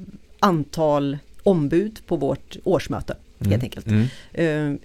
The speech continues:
Speaker 1: utifrån hur många medlemmar som finns i området. Så förstås är det ju östavdelningen, eh, med Stockholm, eh, som har flest delegater. Eh, men också Göteborg och Malmö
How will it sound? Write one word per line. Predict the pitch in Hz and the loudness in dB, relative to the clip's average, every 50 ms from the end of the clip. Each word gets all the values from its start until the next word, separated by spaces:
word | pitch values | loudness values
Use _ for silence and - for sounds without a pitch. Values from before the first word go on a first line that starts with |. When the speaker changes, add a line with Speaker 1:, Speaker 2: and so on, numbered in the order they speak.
| - - - - | -14 -20 -2 0
Speaker 1:
utifrån | 220 196 - - 175 - - 175 156 147 147 | 0 2 2 0 -2 0 0 0 2 2 2
hur | 151 170 165 | 2 4 4
många | 170 165 151 135 139 135 139 | 4 2 0 0 -2 -2 0
medlemmar | 139 151 175 160 135 127 131 127 143 165 | 0 0 0 0 0 0 -2 -2 -2 -4
som | 180 208 180 | -4 -4 -4
finns | 151 147 110 110 - | -4 -4 -6 -4 -6
i | |
området. | 120 117 98 98 87 85 101 131 - | -6 -6 -6 -8 -8 -8 -8 -8 -8
Så | - 156 | -10 -8
förstås | - 165 - - 170 - - - | -8 -8 -6 -4 -4 -4 -4 -4
är | 127 | -4
det | 120 | -4
ju | 123 123 - - | -4 -4 -4 -4
östavdelningen, | - 165 - - - - - - - - - - - - - - 160 151 147 147 139 131 135 131 135 139 131 151 147 - - - | -4 -4 -4 -4 -6 -8 -10 -10 -10 -10 -10 -10 -16 -20 -4 -2 -2 0 0 0 -2 -2 0 0 -2 -2 -2 -4 -6 -8 -10 -10
eh, | 127 131 139 139 131 131 - - - 160 151 - - - - - - - - - - | -8 -6 -6 -6 -6 -8 -8 -10 -10 -12 -14 -16 -18 -20 -20 -20 -20 -20 -20 -12 -6
med | - 160 147 | -4 -4 -4
Stockholm, | - - 156 - - 143 147 160 175 - - - - - - | -2 -4 -4 -4 -2 -4 -2 -2 -4 -6 -10 -18 -20 -16 -10
eh, | - 147 143 131 127 | -8 -6 -6 -6 -6
som | - - - 170 156 147 | -8 -6 -4 -2 -2 0
har | 147 127 | -2 -2
flest | - - - 185 226 - - - | -4 -2 -4 -4 -4 -4 -6 -6
delegater. | - 247 254 240 240 233 233 - - 247 254 262 - - - - - - - | -4 -4 -2 -4 -4 -4 -6 -6 -6 -6 -6 -6 -8 -14 -20 -20 -20 -18 -14
Eh, | - 175 180 170 170 165 165 - - - - - - - - | -12 -10 -8 -8 -8 -10 -10 -12 -14 -18 -20 -20 -20 -20 -16
men | - - 170 185 175 165 165 160 - - | -8 -2 0 2 2 2 2 0 -2 -2
också | - 175 - - - - 165 160 151 147 139 135 | -4 -4 -4 -4 -6 -2 0 0 0 0 -2 -4
Göteborg | - 151 160 175 175 185 160 143 156 143 139 139 143 139 | -4 -2 -2 -2 0 -2 0 0 0 2 2 0 0 -2
och | - - 156 | -2 -2 -4
Malmö | 151 156 151 139 131 - 104 107 113 107 104 | -2 -2 -2 -4 -4 -4 -6 -4 -4 -4 -6